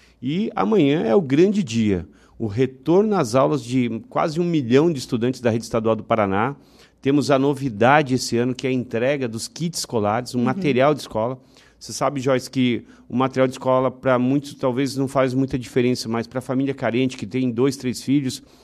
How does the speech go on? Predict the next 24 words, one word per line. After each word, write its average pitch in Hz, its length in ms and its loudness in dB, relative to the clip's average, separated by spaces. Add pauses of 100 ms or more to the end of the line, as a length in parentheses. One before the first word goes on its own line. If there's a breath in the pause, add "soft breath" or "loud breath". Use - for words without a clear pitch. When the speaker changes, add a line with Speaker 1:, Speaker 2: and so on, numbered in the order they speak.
(120)
Speaker 1:
ele 127 120 0
impacta 143 460 0
demais 143 540 0
no 143 60 2
orçamento 123 360 -2
familiar. 104 460 -2 (260 loud breath)
E 120 60 -8
nós 127 240 0
vamos 143 240 -2
entregar 127 420 -2
um 143 60 -2
kit 143 200 -14
escolar 123 440 -2
pra 131 180 -8
cada 151 300 -4
estudante 127 400 -4
a 135 40 -4
partir 135 360 -4
de 143 100 -6
amanhã. 135 400 -2
Já 131 140 -6
começa 123 400 -6
as 107 100 -6
entregas, 110 580 -4